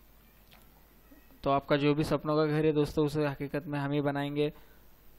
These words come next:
तो आशा करता हूँ कि आज का video जो आपको पसंद आया होगा। अगर आज का video पसंद आता है तो हो सके तो इसे ज़्यादा से ज़्यादा like, share, comment कीजिएगा। जितना ज़्यादा आप share करेंगे दोस्तों, उतना ही मैं आपके लिए बेहतरीन से बेहतरीन वीडियो और designs लेकर आऊँगा।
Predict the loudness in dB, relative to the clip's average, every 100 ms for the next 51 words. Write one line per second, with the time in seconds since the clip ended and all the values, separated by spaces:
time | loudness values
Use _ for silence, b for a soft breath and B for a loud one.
0 | -20 -20 -20 -2 0 0 2 2 2 2
1 | 4 0 2 4 4 4 2 0 -4 -4
2 | -4 -2 -2 -2 -2 -2 -2 -4 -4 -2
3 | -2 -6 -6 -6 -6 -4 -4 -4 -6 -6
4 | -6 -6 -4 -4 -4 -4 -4 -2 -2 -4
5 | -4 -6 -4 -6 -6 -6 -6 -4 -2 -2
6 | -4 B B -8 -4 -2 -2 0 -2 -2
7 | -2 -2 0 -2 -2 -2 -2 -2 -2 -2
8 | -8 -20 -20 -14 -10 -4 -4 -2 -6 -4
9 | -4 -2 -2 -2 -4 -4 -4 -4 -2 -4
10 | -6 -4 0 2 2 2 0 -2 -4 -6
11 | -6 -4 -4 -2 -4